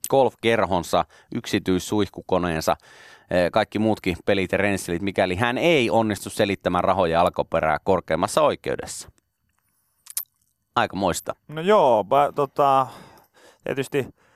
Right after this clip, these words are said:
Speaker 2: aamuohjelmamme kiittelee tän tyyppistä toimintaa ihan sen takia, että siinä on saanut
Speaker 1: Siinä on.
Speaker 2: kirjaimellisesti kattella.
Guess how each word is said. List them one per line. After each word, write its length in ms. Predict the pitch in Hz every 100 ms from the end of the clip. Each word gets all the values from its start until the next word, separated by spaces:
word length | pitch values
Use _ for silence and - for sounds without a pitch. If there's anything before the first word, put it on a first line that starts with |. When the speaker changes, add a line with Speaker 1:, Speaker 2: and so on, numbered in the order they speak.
| -
Speaker 2:
aamuohjelmamme 720 | 156 156 143 143 139 139 143 139
kiittelee 640 | 170 143 - 120 110 107
tän 220 | 123 120
tyyppistä 580 | - 113 - 113 - 117 - - _ _ _
toimintaa 520 | - 139 120 113 117 117
ihan 180 | 123
sen 160 | 123 135
takia, 360 | 120 - 113 113
että 260 | - 123 - _ _ _ _ _ _ _ - _ _ _ _ _ _ _ - - - - - - - - - _ _
siinä 440 | - 240 233 185 196
on 100 | 185
saanut 340 | 190 156 127 -
Speaker 1:
Siinä 160 | 151 190
on. 20 |
Speaker 2:
kirjaimellisesti 500 | 160 131 139 135 143
kattella. 640 | - 156 - - 117 113